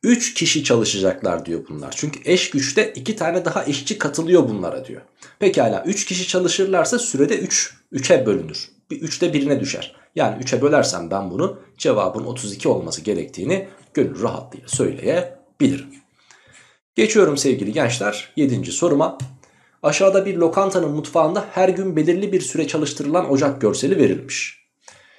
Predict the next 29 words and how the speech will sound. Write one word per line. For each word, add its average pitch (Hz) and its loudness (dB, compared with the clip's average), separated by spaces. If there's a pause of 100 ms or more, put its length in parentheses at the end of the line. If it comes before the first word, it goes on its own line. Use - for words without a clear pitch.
(180)
Ocakların 180 4 (200)
bölmelerine 165 6
numaralar 165 6
atanmış. 117 0
Bir, - 2 (120)
iki, 160 -4 (140)
üç 196 -4
ve 185 2
dört 175 6
nolu 92 -2
ocaklar - -8
olmak 170 0
üzere. 180 -2 (460)
Sadece 190 2
üç 208 -4
numaralı 160 2
ocak 151 -2
açık 147 -4
iken 165 0
ocağın 175 4
tüpü 190 -8
üç - -4
gün 92 -4
gidiyor. 170 -2
Bakın, 87 -4 (400)
üç - -6
numaralı 113 2
ocak 92 -8
açıkken 185 -4